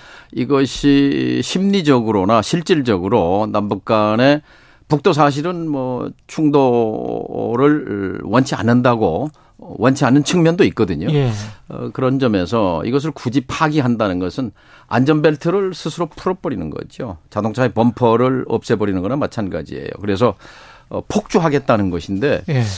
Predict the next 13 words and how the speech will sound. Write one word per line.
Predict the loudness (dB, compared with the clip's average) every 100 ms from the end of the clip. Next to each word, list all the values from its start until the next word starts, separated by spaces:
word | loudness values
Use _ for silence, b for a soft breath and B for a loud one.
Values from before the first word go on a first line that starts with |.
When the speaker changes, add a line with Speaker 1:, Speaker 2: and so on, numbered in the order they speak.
| B B B -20 -16
Speaker 1:
어, | -12
정말 | -6 -4 -4
위험한, | 0 2 2 2 2 0 -4 -6
음, | -6 -6 -8
발상입니다. | -10 -10 -12 -12 -18 -20 -4
Speaker 2:
그럼 | -2 -2
북한이 | -4 0 2 2 -2 -4
그 | -2
말씀하신 | 0 0 -2 -2 -2 -2
대로 | -2 0 0 0 -4 -6
어떤 | -4 -2 -2 -4
도발을 | -2 2 2 2 0
해놓고 | 0 -4 -4 -4 -4